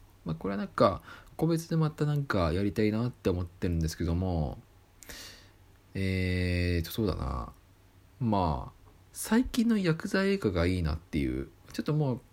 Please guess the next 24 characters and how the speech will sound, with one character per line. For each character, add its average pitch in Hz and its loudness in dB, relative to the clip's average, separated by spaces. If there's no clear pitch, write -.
公 196 0
開 180 0
が 180 -2
も 170 0
う - 2
終 120 4
わ 123 2
っ 123 -4
ち - -2
ゃ - 4
っ 143 -4
た - -10
か 127 0
も 98 0
し - -4
れ 98 0
な 98 0
い 95 0
ん 95 -2
で 92 -4
す - -12
け 85 -4
ど 80 2
も、 80 -2